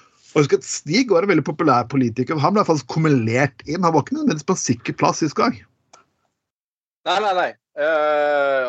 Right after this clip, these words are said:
Speaker 2: han er jo skikkelig working class hero. Og en veldig fornuftig fyr, vil jeg virkelig si. Han har vært, som du sier, at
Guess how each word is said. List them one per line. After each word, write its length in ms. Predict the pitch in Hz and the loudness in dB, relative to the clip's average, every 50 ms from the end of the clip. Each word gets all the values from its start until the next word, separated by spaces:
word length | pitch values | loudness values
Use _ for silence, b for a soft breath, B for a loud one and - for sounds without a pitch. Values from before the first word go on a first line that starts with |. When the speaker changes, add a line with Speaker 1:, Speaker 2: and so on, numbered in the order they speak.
| 123 | -4
Speaker 2:
han 300 | 135 156 147 151 151 160 175 | -4 -6 -6 -8 -6 -2 -2
er 80 | 180 | 0
jo 160 | 165 156 151 147 | 2 0 0 -2
skikkelig 680 | - - 165 165 _ - 165 160 151 143 135 131 131 131 | -2 -6 -8 -8 _ -4 -2 0 2 2 2 0 0 0
working 320 | 139 147 139 - 139 123 - | 0 0 0 -2 -6 -6 -2
class 280 | - 131 123 123 - 143 | 0 0 0 0 0 0
hero. 220 | 139 127 113 107 | 0 2 2 2
Og 140 | 139 170 202 202 | 2 2 2 2
en 100 | 196 190 | 2 2
veldig 260 | 208 208 214 208 190 180 156 - _ _ _ _ _ _ _ _ _ - | 2 2 2 2 2 2 0 -2 _ _ _ _ _ _ _ _ _ -2
fornuftig 500 | 196 185 190 - - - - 127 123 127 - | 0 0 0 -2 -2 -2 0 0 0 0 0
fyr, 280 | - 127 120 120 - - 131 | -2 -2 -2 -2 -2 -6 -4
vil 160 | 127 127 127 127 | -2 -2 0 0
jeg 60 | 127 131 | 0 -2
virkelig 220 | 127 - 139 120 - | -2 -2 -6 -6 -2
si. 100 | 135 139 | -2 -2
Han 100 | 147 - 160 | 0 0 -2
har 100 | 143 139 | -2 -2
vært, 100 | 139 - _ - | -4 -6 _ -12
som 120 | - 156 151 | -8 -6 -6
du 40 | 143 | -2
sier, 280 | - 165 160 151 139 - | 0 2 2 2 2 0
at 100 | - | -4